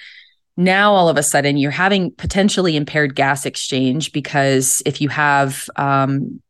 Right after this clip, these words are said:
crud in your lungs, you're, you're ha-, you now have an increased barrier for gas exchange. But also what can happen is you can have, uh, an increased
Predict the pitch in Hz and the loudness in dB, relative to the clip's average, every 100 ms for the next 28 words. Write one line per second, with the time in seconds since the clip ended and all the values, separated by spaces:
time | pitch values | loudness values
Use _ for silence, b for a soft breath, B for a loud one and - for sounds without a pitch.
0 | _ _ _ - 156 139 156 147 - 156 | _ _ _ -4 2 2 2 -4 -4 0
1 | 143 139 170 151 147 170 - 147 143 135 | 2 4 4 4 2 0 -2 -2 0 -2
2 | 139 135 143 143 135 147 139 139 143 139 | -2 0 -2 -4 -6 -2 0 0 0 0
3 | 139 143 135 147 147 135 139 139 143 - | -2 -4 -8 -2 0 0 0 -2 -4 -4
4 | 139 135 143 143 - 135 123 131 - B | -4 -4 -4 -6 -4 -2 -2 -4 -6 B
5 | B B B B _ 180 170 - 208 208 | B B B B _ 0 2 4 2 4
6 | 185 151 - 147 147 190 185 147 135 139 | 4 2 0 -4 0 0 0 -2 -2 -4
7 | 147 139 165 156 - 139 135 135 147 147 | -4 0 0 0 0 0 2 0 0 0
8 | 165 - 170 147 - - | -2 -2 -2 0 -4 -6